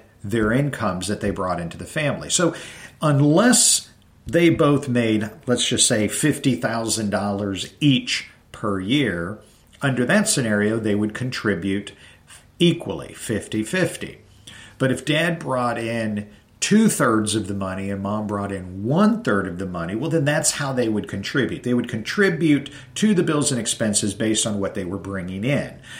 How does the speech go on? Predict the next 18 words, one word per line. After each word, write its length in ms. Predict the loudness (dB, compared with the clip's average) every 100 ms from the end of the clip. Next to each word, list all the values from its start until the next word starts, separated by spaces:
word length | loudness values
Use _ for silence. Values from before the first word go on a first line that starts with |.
| -16 -14 -6
Um, 300 | -4 -4 -6 -14 -4
and 120 | 0
so 140 | 2 2
this 160 | 0
particular 500 | 0 -2 0 0 0
couple 360 | 0 -2 0 2
then 180 | 2 2
decided 480 | 0 0 0 -2
that 100 | -2
they 120 | -2 0
would 240 | 0 0
div-, 320 | -4 -4 -12 -16 _ -20 -20 -10 -4
divide, 760 | 0 2 4 4 4 2 -2 -6 -20 _ _ -6
um, 380 | -2 0 -2 -4 -6
certain 520 | 0 2 4 2 0 2
bills. 540 | 2 4 4 2 0
And 240 | -4 0
so 280 | 2 2 2